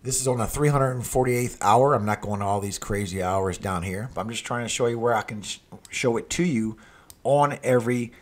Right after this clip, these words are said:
uh, piece of, of model that they have. So if you go and, and check out the precipitation rate, you'll see it over here in the bottom, one thousand and three millibars. As it moves up,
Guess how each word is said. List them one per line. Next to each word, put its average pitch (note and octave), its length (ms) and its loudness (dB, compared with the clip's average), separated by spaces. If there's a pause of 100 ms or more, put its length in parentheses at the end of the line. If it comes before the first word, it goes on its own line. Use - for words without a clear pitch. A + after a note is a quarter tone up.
(220)
uh, F#2+ 220 0
piece A2+ 340 0
of, G2 160 -2
of F#2+ 260 -6
model G#2 320 4
that E2+ 220 -4
they F2+ 140 -2
have. D#2 360 -4 (600)
So G#2 140 -8
if F2+ 120 -8
you G2+ 80 -10
go C3 260 2
and, A#2+ 180 -6
and G2+ 140 -10
check B2+ 240 0
out B2+ 140 2
the - 80 -12
precipitation F3 800 0
rate, F2 240 0 (360)
you'll E3 160 -2
see G#3+ 300 0
it E3+ 80 6
over A2 220 6
here F2 320 -4 (260)
in A2 140 -8
the C3+ 80 0
bottom, C#3+ 400 8 (340)
one A2+ 160 -6
thousand C3+ 460 4
and B2 120 -8
three B2 260 -4
millibars. A2 720 2 (360)
As A#2+ 260 4
it B2 60 -4
moves B2+ 380 -2
up, B2+ 180 2